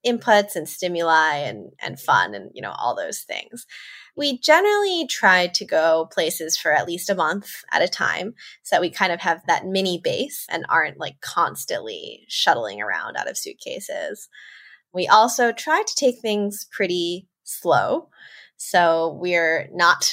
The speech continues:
trying to go somewhere new every weekend. I love having a Sunday where I can just slowly meander around, like, a city square and watch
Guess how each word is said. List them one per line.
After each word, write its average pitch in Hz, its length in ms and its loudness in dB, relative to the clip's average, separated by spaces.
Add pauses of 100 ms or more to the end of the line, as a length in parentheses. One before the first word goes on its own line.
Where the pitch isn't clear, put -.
trying 190 400 2
to 202 140 0
go 190 160 6
somewhere 185 380 2
new 185 180 2
every 175 320 2
weekend. 175 680 -2
I 180 200 4
love 170 400 6
having 165 520 0
a - 80 -8
Sunday 202 540 4
where 175 160 2
I - 80 2
can 180 240 -10
just 156 240 -8
slowly 160 380 -2
meander 156 600 -2
around, 120 280 -4
like, 110 180 -12
a - 40 -10
city 160 280 -10
square - 500 -4
and - 160 -14
watch - 360 -6